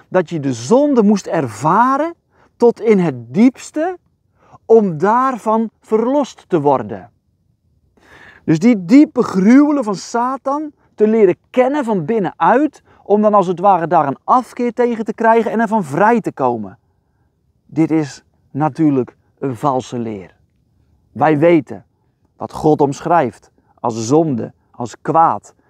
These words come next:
En waar Jezus Christus voor moest lijden en sterven,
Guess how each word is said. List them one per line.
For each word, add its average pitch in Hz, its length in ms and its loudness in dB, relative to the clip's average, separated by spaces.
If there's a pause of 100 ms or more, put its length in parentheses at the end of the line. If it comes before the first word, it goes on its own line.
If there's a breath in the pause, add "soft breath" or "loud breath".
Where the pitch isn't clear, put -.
(180)
En 127 120 -8
waar 160 160 2
Jezus 240 600 2
Christus 226 360 -8
voor 226 180 -4
moest 202 200 -6
lijden 226 360 0
en 214 120 -2
sterven, 156 600 -10